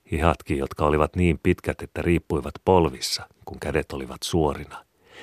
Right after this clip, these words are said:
ja puolitiestä retkottivat kuin tyhjät pussit, kun koukisti käsiä, olivat Lyylin mielestä vain komeat, ja niin piti aivan oikeissa kevättakeissa olla. Heillä oli paremmat ja kauniimmat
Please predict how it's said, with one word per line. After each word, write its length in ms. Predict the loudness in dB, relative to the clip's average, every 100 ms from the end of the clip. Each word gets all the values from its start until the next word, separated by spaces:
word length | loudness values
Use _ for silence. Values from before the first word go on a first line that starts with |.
| -18 -14
ja 60 |
puolitiestä 680 | 0 4 4 2 -4 -6 -6
retkottivat 640 | -4 -4 -6 -12 -10 -12 -8
kuin 180 | -6 0
tyhjät 380 | 2 2 0 -4
pussit, 480 | 2 2 2 -6 -10
kun 160 | -12 -2
koukisti 480 | 0 2 0 -8 -6
käsiä, 480 | -2 0 0 -4 -10 -20 _ _ -20 _ _
olivat 300 | -14 -12 -6
Lyylin 300 | 0 2 0
mielestä 460 | -6 -14 -12 -8 -2
vain 200 | 0 0
komeat, 680 | 4 4 4 0 -6 -14 -20 _ _ -20 -20 _ -14
ja 80 | -4
niin 260 | -2 0 -2
piti 280 | -2 2
aivan 280 | 6 6 6
oikeissa 480 | 4 4 0 -6 -4
kevättakeissa 840 | 0 2 0 -4 -10 -8 -4 -2 2
olla. 380 | 2 2 -2 -12 _ _ _ _ _ _ -20 _ _ _ _ _
Heillä 320 | 0 0 -2
oli 200 | -8 -12
paremmat 480 | 0 2 4 0 -6 -14
ja 60 |
kauniimmat 580 | 0 4 4 2 -10 -14